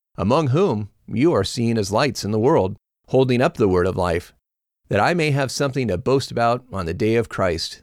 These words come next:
that I didn't run or labor in vain. Yes, and if I am poured out like a sacrifice and service of your faith, I rejoice with all of you. In the same way,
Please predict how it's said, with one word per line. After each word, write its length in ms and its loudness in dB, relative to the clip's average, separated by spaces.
that 120 -6
I 100 0
didn't 300 0
run 300 0
or 100 -2
labor 340 2
in 160 0
vain. 380 -2
Yes, 260 2
and 120 0
if 180 -4
I 140 0
am 120 0
poured 300 0
out 160 2
like 200 -2
a 60 0
sacrifice 840 -2
and 160 -8
service 420 -2
of 120 -2
your 120 2
faith, 400 0
I 100 -2
rejoice 500 0
with 140 0
all 200 2
of 100 -4
you. 240 -6
In 100 0
the 80 0
same 280 0
way, 280 0